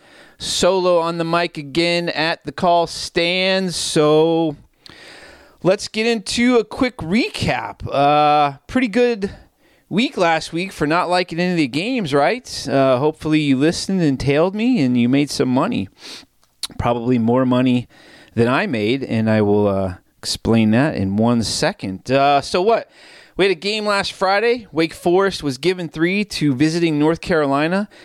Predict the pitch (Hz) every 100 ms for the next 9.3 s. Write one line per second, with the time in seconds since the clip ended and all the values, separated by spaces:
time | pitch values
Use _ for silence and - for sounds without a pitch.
0 | - - 135 120 139 147 143 135 131 135
1 | 143 151 147 139 139 135 - 185 147 -
2 | 143 135 131 127 - - 143 127 120 151
3 | 165 208 214 _ - - - - 123 127
4 | 120 117 110 - _ _ _ _ _ _
5 | _ 175 220 226 233 240 226 196 160 208
6 | 226 - 185 165 185 160 139 185 170 180
7 | 170 - 190 170 - 165 170 208 - 135
8 | 156 156 139 175 160 139 185 175 160 147
9 | 160 202